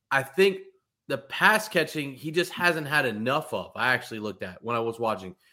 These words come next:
He's only had a few innings. I mean, I think it's just design of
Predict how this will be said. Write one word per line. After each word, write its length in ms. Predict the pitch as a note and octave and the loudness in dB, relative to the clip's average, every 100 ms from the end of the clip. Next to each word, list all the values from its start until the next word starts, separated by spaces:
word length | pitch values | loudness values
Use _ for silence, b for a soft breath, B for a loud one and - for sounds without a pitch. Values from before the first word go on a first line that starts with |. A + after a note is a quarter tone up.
| _ - | _ -12
He's 140 | B2+ | -4
only 200 | E3+ F#3 | 0 2
had 180 | E3+ E3 | 4 2
a 60 | |
few 760 | C#3+ - C#3 D#3 E3 E3 D#3 - | 0 -4 -6 -2 -2 0 -2 -4
innings. 320 | C3+ C#3+ D3 B2+ | -4 -2 -2 -2
I 60 | |
mean, 80 | C3 | 0
I 60 | B2 | 0
think 180 | C#3+ | 0
it's 100 | D#3 | -4
just 160 | C3+ B2 | -6 -8
design 560 | A#2 G2+ G#2 A2+ C3 C3 | -6 -4 0 2 2 0
of 160 | F#2+ | -4